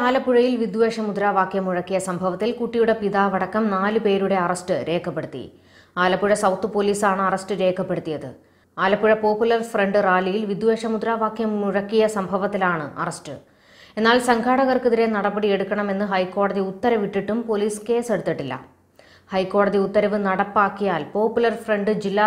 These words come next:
സംസ്ഥാന നേതാക്കളടക്കം പ്രതികളാകും. ആലപ്പുഴയിലെ കൊലവിളിക്കെതിരെ പോലീസ് അറസ്റ്റ് നടത്തുന്നത് തന്നെ ഹൈക്കോടതി ഇടപെട്ടിട്ടാണ്. ഇപ്പോൾ കർമ്മ ന്യൂസിന്റെ തന്നെ ഈ വാർത്തയിലെ രണ്ട് വീഡിയോകളും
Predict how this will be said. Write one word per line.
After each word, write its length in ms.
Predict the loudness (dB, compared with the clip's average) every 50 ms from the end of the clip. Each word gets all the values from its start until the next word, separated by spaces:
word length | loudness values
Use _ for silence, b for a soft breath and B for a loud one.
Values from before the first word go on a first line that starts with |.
| 2 0
സംസ്ഥാന 420 | -4 -8 -8 -8 -6 -4 -4 -2 -2 -2 -2
നേതാക്കളടക്കം 800 | -2 -2 0 0 0 0 0 0 -2 0 0 -2 -2 -2 -4 -4 -2 -2
പ്രതികളാകും. 640 | -2 -2 0 0 0 2 0 0 -2 -2 -4 -8 -12 -14 -18 b b b b b b b b b b b b b b b 4
ആലപ്പുഴയിലെ 560 | 4 4 4 4 4 4 6 6 4 4 2 0 0 0
കൊലവിളിക്കെതിരെ 760 | 2 2 4 4 2 2 2 0 2 2 0 2 2 2 0 0 0 -2
പോലീസ് 340 | -4 -2 0 0 0 2 2 0
അറസ്റ്റ് 280 | 0 0 -2 -2 -2 0 0
നടത്തുന്നത് 500 | 2 0 0 0 0 0 0 0 0 0 0 -2
തന്നെ 200 | -2 -2 -2 -2 -4 -2
ഹൈക്കോടതി 560 | -2 -2 -2 -2 0 0 0 2 2 0 -2 0 0
ഇടപെട്ടിട്ടാണ്. 640 | 2 2 2 2 2 0 -2 -4 -6 -6 -6 -8 -10 -14 -16 -20 _ b b b b b b b b b -2
ഇപ്പോൾ 180 | 2 4 4 4 4 2
കർമ്മ 340 | 2 2 4 2 2 2 2 2
ന്യൂസിന്റെ 380 | 2 2 0 -2 0 0 0 0 0
തന്നെ 200 | 0 0 -2 -2 -2 -2 -2
ഈ 20 | 0 2
വാർത്തയിലെ 480 | 2 2 2 0 -2 -2 0 0 0 0 0 0
രണ്ട് 260 | 0 0 0 0 0 0 0 0
വീഡിയോകളും 520 | 0 2 2 4 4 2 2 0 -2 -2